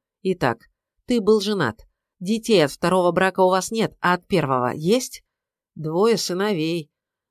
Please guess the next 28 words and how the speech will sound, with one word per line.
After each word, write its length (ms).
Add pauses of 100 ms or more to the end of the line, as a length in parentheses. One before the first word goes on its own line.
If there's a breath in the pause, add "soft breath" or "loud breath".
А 180
может, 380
и 40
третья 440
девочка 440
моя». 420 (600)
В 160
этом 400
месте 460 (300)
челюсть 480
у 80
Феликса 520
сама 300
собой 400
отвисла. 560 (640)
«Как 360
это? 340 (460)
Ты 140
не 140
знаешь, 460
твой 320
ребёнок 580 (340)
у 100
твоей 340
бывшей 400
жены 340
или 300
нет? 420